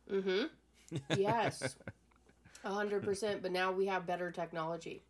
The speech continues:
Speaker 2: But now we have better technology, right? Right, right.
Speaker 1: Like that, um, like that crazy video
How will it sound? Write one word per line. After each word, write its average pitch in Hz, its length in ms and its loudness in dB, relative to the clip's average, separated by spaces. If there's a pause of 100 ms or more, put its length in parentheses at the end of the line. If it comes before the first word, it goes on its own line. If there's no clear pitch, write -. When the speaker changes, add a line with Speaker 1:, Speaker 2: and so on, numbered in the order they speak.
(160)
Speaker 2:
But 113 120 0
now 107 120 6
we 107 60 4
have 98 80 2
better 95 180 2
technology, 87 540 -8
right? 82 100 -12 (320)
Right, 87 100 -14 (140)
right. 76 80 -14 (340)
Speaker 1:
Like 190 300 0
that, 180 340 0
um, 156 380 0 (1500)
like 202 200 2
that 220 180 2
crazy 202 340 4
video 170 480 0